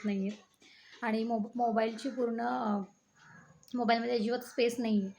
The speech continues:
व्हिडिओंना. तर, अ, व्हिडिओ, अ, in शॉर्टला मी एडिट केली तर ते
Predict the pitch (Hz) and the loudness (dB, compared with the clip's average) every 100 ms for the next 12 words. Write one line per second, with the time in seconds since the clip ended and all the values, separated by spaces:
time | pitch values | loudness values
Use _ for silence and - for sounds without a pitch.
0 | - - 254 226 233 208 196 196 226 220 | -20 -2 2 4 4 2 0 -4 -2 -2
1 | 240 233 226 226 247 262 220 214 220 277 | -2 -2 -2 0 2 2 2 0 0 0
2 | 247 240 262 254 269 294 277 220 269 - | 2 2 0 2 2 2 2 2 0 2
3 | 262 220 247 247 220 285 | 2 4 2 0 2 2